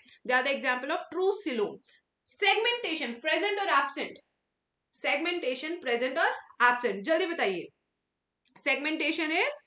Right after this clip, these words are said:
present, सेगमेंटेशन यहाँ पे प्रेजेंट होती है for the second time in animal kingdom। अब आते हैं इसके टिपिकल कैरेक्टर्स पे। Now let's start typical characters। ऐसे कैरेक्टर्स जो केवल और केवल हमें इस फाइलम में देखने को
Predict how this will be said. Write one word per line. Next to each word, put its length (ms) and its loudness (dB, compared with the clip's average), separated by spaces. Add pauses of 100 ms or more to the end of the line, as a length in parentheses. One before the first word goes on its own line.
(140)
present, 380 0 (400)
सेगमेंटेशन 680 -2
यहाँ 160 0
पे 100 -4
प्रेजेंट 420 -4
होती 220 -4
है 60 -2
for 160 -4
the 120 -4 (160)
second 340 -4
time 200 -2
in 100 -6 (420)
animal 300 -2 (280)
kingdom। 300 -2 (440)
अब 160 8
आते 200 6
हैं 80 -2
इसके 140 0
टिपिकल 540 2 (300)
कैरेक्टर्स 600 0
पे। 100 -14 (760)
Now 160 0
let's 300 0
start 300 2 (320)
typical 420 -4 (260)
characters। 480 0 (600)
ऐसे 280 2
कैरेक्टर्स 500 0
जो 160 -4
केवल 520 -4
और 80 6
केवल 320 -4
हमें 180 -4 (160)
इस 240 -2
फाइलम 300 0
में 160 -6
देखने 300 -2
को 440 -6